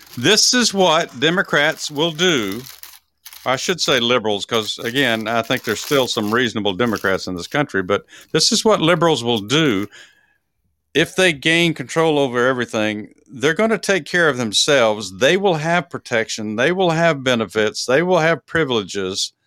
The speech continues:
And the rest of us will be running around like ants trying to, you know,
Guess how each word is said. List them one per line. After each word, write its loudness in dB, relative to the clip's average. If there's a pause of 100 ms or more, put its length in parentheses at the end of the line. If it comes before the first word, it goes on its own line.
(400)
And 0
the 4
rest 2
of 4
us 4
will -2
be 2
running 2
around 2
like 0
ants 0
trying -2
to, -4 (520)
you -2
know, 0